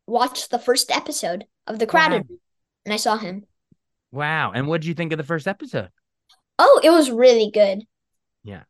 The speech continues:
Speaker 1: Crowded Rooms are re-, pretty good. Actually, really good. Like, up
Speaker 2: Yeah.
Speaker 1: there.
Speaker 2: Where, where, where was the premiere? Was it Hollywood?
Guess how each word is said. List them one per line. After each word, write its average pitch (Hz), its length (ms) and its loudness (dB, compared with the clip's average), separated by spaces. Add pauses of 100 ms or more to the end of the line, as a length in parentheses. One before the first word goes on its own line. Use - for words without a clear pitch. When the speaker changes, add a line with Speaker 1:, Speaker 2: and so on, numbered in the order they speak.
(200)
Speaker 1:
Crowded 233 320 -2
Rooms 214 280 -6
are 202 80 -6
re-, 202 140 -6 (120)
pretty 233 240 0
good. 202 260 0 (260)
Actually, - 300 0
really 220 360 4
good. 185 260 0
Like, - 280 -10 (960)
up 202 140 0
Speaker 2:
Yeah. 208 80 -6
Speaker 1:
there. - 100 -4 (760)
Speaker 2:
Where, 175 260 0
where, 185 200 0
where 180 280 -4
was 185 220 -4
the 170 80 -8
premiere? 160 340 -10
Was 117 200 -8
it 110 160 -12
Hollywood? 170 460 -8